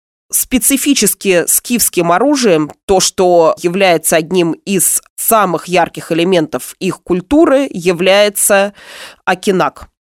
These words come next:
Это короткий железный меч или кинжал специфической формы, который,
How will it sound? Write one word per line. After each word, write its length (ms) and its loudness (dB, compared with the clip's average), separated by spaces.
Это 500 2
короткий 800 -2
железный 960 0
меч 400 0
или 140 -4
кинжал 640 0
специфической 840 -2
формы, 560 0
который, 680 0